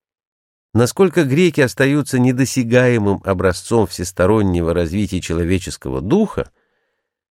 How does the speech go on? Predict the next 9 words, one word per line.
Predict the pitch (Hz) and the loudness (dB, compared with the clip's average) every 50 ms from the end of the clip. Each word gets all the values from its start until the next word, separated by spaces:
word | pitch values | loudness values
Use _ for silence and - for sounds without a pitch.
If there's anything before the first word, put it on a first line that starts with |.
| _ | _
настолько | - 92 90 - 185 190 175 - 135 127 | -4 -4 0 0 0 0 0 2 0 2
римляне | 110 127 175 202 214 202 196 196 185 170 135 | 2 2 2 2 2 2 2 2 2 2 2
велики | 113 123 120 120 104 - - 180 | 2 0 0 -2 -2 -4 -4 -4
строго | 160 - - - 127 175 175 156 | -4 -2 -2 0 0 0 0 0
самобытным | 151 - - 123 107 87 85 98 147 175 143 - 156 151 143 | -2 -2 0 0 0 0 2 0 0 -2 0 0 0 2 2
развитием | 117 107 95 85 117 156 160 - 156 143 131 | 2 0 0 0 -2 -4 -2 0 0 0 0
своего | - 113 107 110 110 127 147 | -2 -2 -2 0 0 0 0
духовного | 127 107 107 - - 117 131 127 127 127 120 | 0 -2 -4 -4 -2 -2 0 0 0 0 -2
уклада. | 120 117 - - 92 87 85 76 64 57 57 - | -4 -6 -6 -4 -2 -2 -2 -2 -4 -8 -12 -16